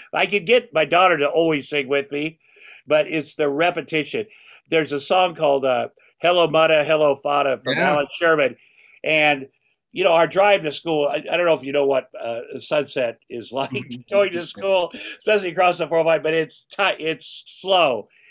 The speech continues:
Speaker 1: And we, we had a s-, a song list that the kids would get to pick songs, and I'd get to pick one that we'd hear on the way. Like, uh, I know my daughter was very into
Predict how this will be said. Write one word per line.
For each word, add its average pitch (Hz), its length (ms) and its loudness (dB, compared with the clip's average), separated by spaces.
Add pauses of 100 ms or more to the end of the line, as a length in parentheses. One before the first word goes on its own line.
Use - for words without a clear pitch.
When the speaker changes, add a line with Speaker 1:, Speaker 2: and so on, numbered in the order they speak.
(220)
Speaker 1:
And 147 160 -2
we, 160 160 -6
we 156 200 -2
had 175 200 2
a 156 60 2
s-, 139 180 -6
a 135 360 -2 (300)
song 214 420 0
list 123 420 -4 (360)
that 139 180 0
the 143 140 -2
kids 180 320 -4
would 139 100 -8
get 156 140 -6
to 139 80 -14
pick 151 240 -8
songs, 139 400 -2
and 139 120 -2
I'd 139 180 -2
get 151 100 -6
to 139 60 -12
pick 139 160 -6
one 139 120 0 (300)
that 156 100 2
we'd 143 160 0
hear 170 260 2
on 147 200 2
the 139 100 -2
way. 135 440 2 (420)
Like, 135 340 0
uh, 127 260 4 (420)
I 131 120 -4
know 147 140 0
my 143 160 0
daughter 135 260 2
was 120 180 -6
very 135 340 -2
into 120 360 -4